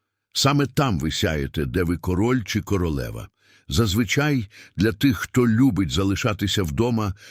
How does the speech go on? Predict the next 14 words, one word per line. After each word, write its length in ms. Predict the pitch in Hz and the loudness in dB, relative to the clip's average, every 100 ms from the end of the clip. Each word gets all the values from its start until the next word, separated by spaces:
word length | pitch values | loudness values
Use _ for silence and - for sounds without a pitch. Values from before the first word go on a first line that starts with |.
| - | -14
ця 320 | - 127 113 107 | -2 0 0 -2
домінантна 800 | 78 117 117 127 120 - 98 | 2 2 4 2 0 0 -2
функція 560 | 87 131 139 - 120 107 | 0 0 0 0 0 0
здійснюється 800 | 76 71 123 104 104 101 85 98 | 0 0 0 0 0 0 0 0
на 140 | 95 | 0
самоті. 600 | 92 104 95 92 - 95 - _ _ _ | 0 0 0 -2 -4 -8 -10 _ _ _
Саме 320 | - - 120 117 | -4 0 2 2
там 320 | - 131 123 | 0 0 2
ви 120 | 95 | 0
добре 340 | 78 110 104 | 0 0 0
пишете, 640 | 95 - 117 - 80 - 67 - - - | 0 2 2 0 -4 -4 -8 -8 -18 0
вирішуєте 680 | 104 117 120 107 98 87 | 2 2 0 0 0 0
складні 460 | 92 - 98 82 107 | -4 0 -2 2 0
проблеми 680 | - 82 64 98 113 90 71 | 0 -4 -2 -2 0 -2 -4